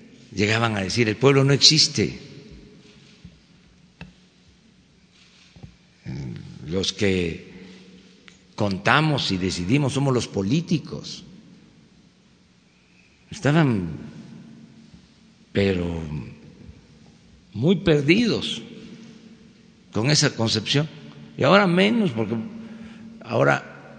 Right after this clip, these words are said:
este, la gente está mucho más consciente que antes. Bueno, pero la primera pregunta fue, ¿le contestamos? O sea,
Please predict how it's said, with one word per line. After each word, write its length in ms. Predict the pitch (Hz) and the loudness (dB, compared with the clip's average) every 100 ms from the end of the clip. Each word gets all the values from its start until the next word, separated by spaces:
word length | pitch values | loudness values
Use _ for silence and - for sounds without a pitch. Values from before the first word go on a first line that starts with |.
| - - - - - - | -20 -20 -20 -20 -20 -8
este, 880 | 110 104 104 92 - 101 98 95 98 | -2 0 0 0 -4 -2 -2 -2 0
la 140 | 107 | 2
gente 240 | 117 127 120 | 2 0 -2
está 440 | - 123 123 - | 2 2 2 -2
mucho 500 | 127 151 156 156 139 | 4 6 6 6 4
más 560 | 135 135 165 196 - - - | 4 2 2 0 -2 -6 -4
consciente 800 | 117 107 104 127 160 180 - - - - - - - - - - - | -2 -2 0 2 2 0 -8 -16 -20 -20 -20 -20 -20 -20 -20 -20 -6
que 160 | 98 | 0
antes. 540 | 113 170 165 - - - - - - - - - | 0 0 -6 -10 -14 -14 -20 -20 -20 -20 -20 4
Bueno, 260 | 143 165 - - - - - - - | 6 6 4 -4 -16 -18 -20 -14 0
pero 140 | 135 | 4
la 120 | 131 117 | 4 6
primera 300 | 147 180 170 | 6 6 6
pregunta 380 | 170 180 156 | 4 6 4
fue, 280 | 127 170 160 - - - - - - - - - - | 6 4 4 -2 -14 -16 -18 -20 -20 -20 -20 -20 0
¿le 200 | 123 127 | 2 4
contestamos? 960 | 143 135 131 - 170 196 285 - - - - - - - - - - - - - - - _ _ _ _ _ _ _ _ _ _ - | 4 4 4 6 6 6 2 -2 -8 -10 -14 -16 -16 -18 -20 -20 -20 -20 -20 -20 -20 -20 _ _ _ _ _ _ _ _ _ _ -12
O 40 | |
sea, 200 | - 123 | -4 -4